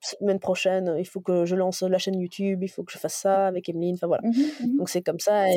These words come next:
Speaker 1: puis, euh,
Speaker 2: intéressant. Et vous
Speaker 1: il y a
Speaker 2: mettez
Speaker 1: toute
Speaker 2: ça
Speaker 1: la
Speaker 2: où,
Speaker 1: partie
Speaker 2: sur
Speaker 1: tech.
Speaker 2: un, sur un Google Drive ou tout simplement un outil, un Slack, euh, ou, euh, c'est ça ?
Speaker 1: Nous, c'est Notion, on utilise
Speaker 2: D'accord.
Speaker 1: beaucoup Notion.
Speaker 2: Mhm,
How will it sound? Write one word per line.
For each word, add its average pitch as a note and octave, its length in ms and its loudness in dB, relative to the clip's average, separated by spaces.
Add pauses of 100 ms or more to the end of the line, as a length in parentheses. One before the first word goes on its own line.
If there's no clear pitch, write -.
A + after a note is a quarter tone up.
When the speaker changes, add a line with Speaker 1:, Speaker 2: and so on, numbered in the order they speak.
Speaker 1:
puis, E3+ 120 -4
euh, F3+ 40 2
Speaker 2:
intéressant. F#3+ 300 2
Et A3 60 2
vous G#3 100 2
Speaker 1:
il G#3 40 4
y G#3 40 4
a - 20 4
Speaker 2:
mettez G#3 140 4
Speaker 1:
toute G3 80 4
Speaker 2:
ça A3+ 80 4
Speaker 1:
la G#3 80 6
Speaker 2:
où, - 20 4
Speaker 1:
partie A3 140 4
Speaker 2:
sur G3+ 140 4
Speaker 1:
tech. F#3+ 180 4
Speaker 2:
un, F3+ 160 -2
sur F3 260 0
un E3 60 0
Google D#3+ 260 0
Drive G3 380 2
ou F3+ 80 2
tout F3+ 100 -4
simplement F3 500 0
un E3+ 120 -2
outil, F3+ 400 0
un D3+ 100 -2
Slack, F3+ 440 0
euh, D#3 120 2
ou, D#3+ 240 -2
euh, D3+ 160 -2 (760)
c'est F#3 40 -6
ça ? G#3 160 2
Speaker 1:
Nous, C4+ 120 4
c'est F4+ 140 2
Notion, C4 500 2
on G#3+ 60 2
utilise A3 240 0
Speaker 2:
D'accord. A3 160 2
Speaker 1:
beaucoup B3 160 -2
Notion. G#3+ 460 0
Speaker 2:
Mhm, G#3 260 2